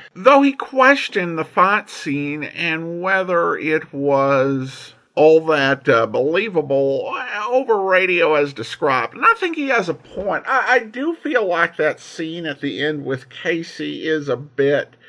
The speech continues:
uh, tacked on, and, uh, essentially is him kind of, uh, horning in on Ann Sting. Uh, it felt like they really,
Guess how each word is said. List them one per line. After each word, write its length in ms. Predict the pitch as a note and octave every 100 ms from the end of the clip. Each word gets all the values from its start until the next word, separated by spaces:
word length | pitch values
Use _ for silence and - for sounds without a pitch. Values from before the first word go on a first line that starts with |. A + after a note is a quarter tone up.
| - _ _ _ -
uh, 180 | - A2
tacked 500 | - - E3 E3+ -
on, 520 | D#3+ E3 D3 C3 B2+
and, 440 | D#2 F3+ G#3+ A#3+ G#3+
uh, 360 | D3+ A3+ B3 F4+
essentially 1000 | - - E4 F#4 - C4+ B3+ A3 G3+ F#3+
is 320 | F#3+ F#3 F3+
him 240 | G3+ F#3
kind 420 | F3+ - F#3+ F#3+ F3+
of, 420 | D#3+ C#3 C#3+ C#3+
uh, 360 | A2+ A2 A#2+ - _ _
horning 500 | F#3 F3+ F3+ D#3 D3
in 400 | C3+ E3 F#3 E3
on 320 | C3 C#3 C3+ B2+
Ann 460 | C#3 C#3+ B2 A#2
Sting. 720 | B2+ - - F3 C#3 C2+ G#1 -
Uh, 80 | D4 C4
it 180 | D#4 -
felt 420 | - A4 C5 G#4+
like 220 | G4 D4
they 160 | A#3 A3
really, 880 | F#3 F3 G3 G#3+ G#3 G3 E3+ E3